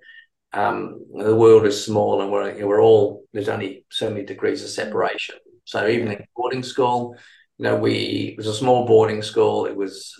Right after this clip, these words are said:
Speaker 1: boys' boarding school, but there was, um, seven or eight girls there. And a lot of the children were from, um, Sierra Leone and,
Speaker 2: Mm-hmm.
Speaker 1: uh, Ghana. So,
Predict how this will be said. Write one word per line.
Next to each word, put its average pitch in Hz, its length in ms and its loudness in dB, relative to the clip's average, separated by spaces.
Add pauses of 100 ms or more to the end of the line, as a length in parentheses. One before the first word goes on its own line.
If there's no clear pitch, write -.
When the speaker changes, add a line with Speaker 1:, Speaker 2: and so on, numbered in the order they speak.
Speaker 1:
boys' 113 320 4
boarding 95 280 -2
school, - 200 -2
but - 100 -2
there 95 100 -6
was, - 340 -8
um, 98 200 -12 (120)
seven 101 300 -2
or 98 140 -2
eight - 140 -6
girls - 380 2
there. 95 320 -6 (560)
And 107 480 -2 (800)
a 104 40 -2
lot 110 180 4
of - 480 -2
the - 100 -4
children 98 380 0
were 98 120 -4
from, 95 640 -8
um, 95 320 -8
Sierra - 320 0
Leone 110 720 0
and, 104 400 -6
Speaker 2:
Mm-hmm. 277 60 -6
Speaker 1:
uh, - 40 -6 (320)
Ghana. 120 360 -4
So, 110 240 0